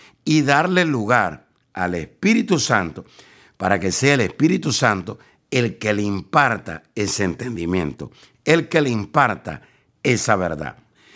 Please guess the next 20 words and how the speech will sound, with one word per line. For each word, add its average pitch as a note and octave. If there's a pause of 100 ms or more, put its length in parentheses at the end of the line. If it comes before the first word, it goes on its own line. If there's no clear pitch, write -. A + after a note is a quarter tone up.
(120)
Vamos F3+
al D#3+
libro D3+
de D#3
Juan, G#2+
capítulo C3
dieciséis, G2+
versículo F2+
trece. E3 (240)
Dice, D#3 (520)
"Pero D3+
cuando C#3
venga A2+ (220)
el F#2
Espíritu B2
de E3
verdad, C3 (560)
Él E3+
os F#2+
guiará G2